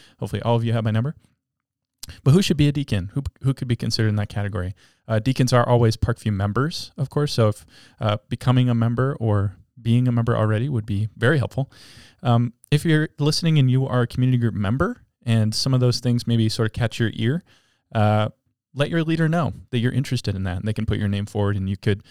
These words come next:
could be considered. So we're looking for deacons, people who want to serve. We, we need people in this category to help our church thrive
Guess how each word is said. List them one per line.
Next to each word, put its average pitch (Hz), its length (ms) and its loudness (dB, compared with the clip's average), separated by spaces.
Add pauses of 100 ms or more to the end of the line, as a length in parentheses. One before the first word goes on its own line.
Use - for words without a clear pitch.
(260)
could 107 120 -4
be 101 100 -4
considered. 95 440 -4
So 139 100 2
we're 143 80 4
looking 160 260 0
for 151 120 0
deacons, 139 420 -4
people 120 300 2
who 113 80 2
want 110 240 -2
to 113 80 -4
serve. 98 400 -2
We, 123 240 2
we 127 180 2
need 127 400 2
people 95 420 -4 (340)
in 104 120 0
this 104 140 0
category 95 580 -4 (400)
to 110 100 -4
help 101 200 0
our 98 80 4
church - 300 -6
thrive 85 520 -4